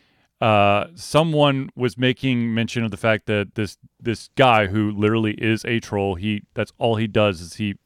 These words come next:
fucks with people and tries to piss off people, tries to create controversy. He got permabanned. And he, he gave his two cents, and depending on where you hear it from, he either was,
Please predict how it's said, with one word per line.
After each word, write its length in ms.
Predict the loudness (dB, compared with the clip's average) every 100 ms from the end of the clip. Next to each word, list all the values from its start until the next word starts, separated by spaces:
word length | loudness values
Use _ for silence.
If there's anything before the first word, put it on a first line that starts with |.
| _ _
fucks 220 | -2 0
with 140 | -2 -2
people 400 | -4 -2 -2 -2
and 100 | -2
tries 220 | -2 -2
to 80 | -4
piss 280 | -8 -6 -2
off 160 | -2
people, 280 | -2 -4 -4
tries 340 | -4 -2 -2 -4
to 80 |
create 380 | -12 -8 -4 -4
controversy. 680 | -2 -4 -4 -6 -6 -6 -10 -14 -20 -6
He 120 | -2
got 180 | -2 -2
permabanned. 640 | -2 -2 0 -2 -4 -6 -16 _ _ _ _ _ _ _ _ _ -2
And 400 | 2 4 2 -2
he, 500 | -4 -4 -6 -12 -20
he 200 | -8 -6
gave 240 | -2 0 0
his 120 | -2
two 220 | -6 -6
cents, 440 | -4 -4 -4 -4 -4
and 260 | -2 -4 -8 -20 -20 _ _ _ _ _
depending 380 | -8 -4 -2 0
on 160 | 0 2
where 160 | 2
you 140 | 2 2
hear 200 | 2 2
it 60 |
from, 280 | 2 0 2
he 80 | 2
either 380 | 2 2 0 0
was, 440 | 0 0 -2 -8